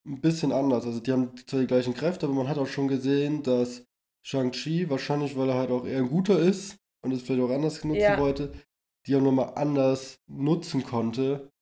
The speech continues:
Speaker 1: oder befähigen konnte. Und,
Speaker 2: Mhm.
Speaker 1: ähm,
Speaker 2: Mhm.
Speaker 1: ja. Aber war schon ganz cool. Also mir, mir hat es sehr gut gefallen, wie die auch eingesetzt wurden.
Speaker 2: Die Szene am Schluss war auch sehr cool, wie das praktisch vom die Ringe übergeben werden vom Vater zu Sohn,
Speaker 1: Ja.
Speaker 2: der Wechsel. Also das
Speaker 1: Das
Speaker 2: war auch eine richtig coole Szene.
Speaker 1: das war richtig cool, ja.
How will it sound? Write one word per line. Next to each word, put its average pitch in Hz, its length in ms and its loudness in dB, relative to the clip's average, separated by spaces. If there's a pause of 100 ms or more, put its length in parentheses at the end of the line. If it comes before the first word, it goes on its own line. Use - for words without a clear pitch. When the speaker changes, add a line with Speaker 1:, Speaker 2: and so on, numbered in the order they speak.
Speaker 1:
oder 120 180 0
befähigen 139 440 -2
konnte. 117 420 -2
Und, 117 300 0
Speaker 2:
Mhm. 110 200 -4
Speaker 1:
ähm, 113 380 -4 (320)
Speaker 2:
Mhm. 214 220 -6
Speaker 1:
ja. 226 200 -2 (540)
Aber 147 120 6
war 185 100 8
schon 208 140 2
ganz 185 180 4 (140)
cool. 131 180 4
Also 131 180 0
mir, 147 200 0
mir 156 160 0
hat 165 120 0
es 165 260 -6
sehr 156 280 -2
gut 165 160 -2
gefallen, 156 480 0
wie 143 60 -2
die 143 100 0
auch 139 160 -2
eingesetzt 156 540 -4
wurden. 156 400 -2 (280)
Speaker 2:
Die 220 120 -2
Szene 220 360 2
am 214 120 -2
Schluss 226 280 -2
war 208 120 4
auch 202 60 0
sehr 208 220 2 (120)
cool, 214 180 2
wie 196 160 -4
das 208 220 -2
praktisch 196 500 -10
vom 185 460 -4 (500)
die 196 80 0
Ringe 214 320 6
übergeben 190 500 2
werden 185 220 4
vom 190 180 -6
Vater 202 320 -2
zu - 140 -12
Sohn, 196 380 0
Speaker 1:
Ja. 247 220 4
Speaker 2:
der 190 200 0
Wechsel. 190 540 2
Also 196 200 -2
das 135 180 0
Speaker 1:
Das 185 80 2
Speaker 2:
war 165 80 2
auch 185 100 -2
eine 185 100 -10
richtig 180 260 -8
coole - 240 -8
Szene. - 320 -6
Speaker 1:
das 139 180 0
war 120 140 2
richtig 123 420 -6
cool, 123 180 0
ja. 117 260 -4